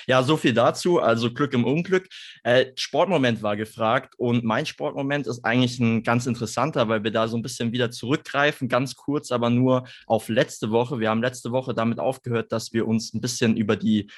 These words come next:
Super League ausgetauscht haben, unsere Meinung so ein bisschen auch auf die,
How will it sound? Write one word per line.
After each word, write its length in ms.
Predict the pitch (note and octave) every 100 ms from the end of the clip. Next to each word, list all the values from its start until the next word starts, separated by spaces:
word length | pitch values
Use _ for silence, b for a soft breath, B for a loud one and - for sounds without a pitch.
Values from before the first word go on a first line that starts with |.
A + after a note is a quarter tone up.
| B -
Super 440 | - E3+ E3 C#3
League 360 | B2+ C#3+ B2 -
ausgetauscht 800 | B2+ C#3 - - A#2+ B2+ B2+ -
haben, 380 | B2 A#2 A#2+ A2+
unsere 320 | A#2 A#2 A2
Meinung 640 | G#2+ G#2+ C3 C3 B2+ B2 A#2
so 140 | A#2+
ein 40 |
bisschen 480 | G#2+ A#2 - A2+ A2+ B B -
auch 220 | A2+ A2+
auf 220 | A#2 A2+
die, 360 | B2 A2+ A2+